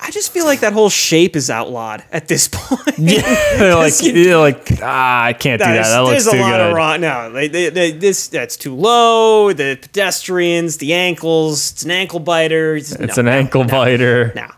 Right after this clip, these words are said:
Speaker 1: yeah, we can't have beautiful things anymore. I just feel like that. Yeah, but it's there, so I don't know. Like, i-, is the front end a little taller than it looks like in photos? But the proportions are still, I don't, I don't know.
Speaker 2: No, I don't know.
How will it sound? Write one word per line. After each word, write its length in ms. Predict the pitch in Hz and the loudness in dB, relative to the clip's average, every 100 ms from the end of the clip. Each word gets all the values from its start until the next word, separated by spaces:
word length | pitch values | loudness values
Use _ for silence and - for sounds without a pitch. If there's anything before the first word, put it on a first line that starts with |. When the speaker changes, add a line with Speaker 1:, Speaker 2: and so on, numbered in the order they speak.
| _ | _
Speaker 1:
yeah, 280 | - 123 - | -12 -12 -12
we 160 | 143 170 | -12 -12
can't 240 | 165 180 | -6 -4
have 180 | 170 147 | -2 -4
beautiful 280 | 135 135 113 | -4 -8 -10
things 300 | - 101 120 | -16 -16 -16
anymore. 440 | - - - - _ - | -18 -20 -20 -20 _ -20
I 140 | 139 | -16
just 180 | 139 - | -16 -12
feel 120 | 127 | -10
like 160 | 120 113 | -8 -8
that. 160 | 110 - | -10 -10
Yeah, 220 | 85 - _ _ - - - _ _ _ _ _ | -10 -12 _ _ -20 -20 -20 _ _ _ _ _
but 280 | 247 254 - | -4 -4 -4
it's 180 | 214 180 | -2 0
there, 420 | 170 208 240 196 | 2 2 2 0
so 160 | 180 170 | -2 -2
I 80 | 160 | -2
don't 120 | 175 | -2
know. 400 | 202 240 135 110 | -2 -2 -2 -2
Like, 340 | 117 117 - _ _ _ _ _ _ _ _ - | -4 -6 -10 _ _ _ _ _ _ _ _ -20
i-, 340 | - - 151 156 | -14 -6 -6 -4
is 140 | 151 | -6
the 80 | 151 | -6
front 320 | 147 175 170 | -2 0 2
end 200 | 156 170 | 2 2
a 40 | 165 | 0
little 240 | 151 147 | 0 0
taller 680 | 135 139 - - 151 190 190 | -2 -8 -12 -4 0 2 0
than 260 | 185 185 180 | -2 -6 -6
it 100 | 165 | -6
looks 240 | 175 - | -8 -8
like 220 | 185 175 160 | -6 -6 -6
in 100 | 143 | -10
photos? 920 | 143 214 208 208 202 202 202 190 - | -6 -4 -4 -4 -4 -6 -6 -8 -12
But 140 | - | -12
the 60 | - | -12
proportions 600 | - _ 185 180 185 156 | -16 _ -4 -4 -4 -8
are 60 | 151 | -8
still, 340 | - 151 135 143 | -6 -6 -6 -8
I 100 | 147 | -12
don't, 140 | 120 - | -12 -18
I 80 | - | -18
don't 80 | 202 | -14
know. 140 | 247 - - | -16 -18 -8
Speaker 2:
No, 120 | 185 | -2
I 60 | 165 | 0
don't 100 | 165 | 2
know. 200 | 165 104 | 2 0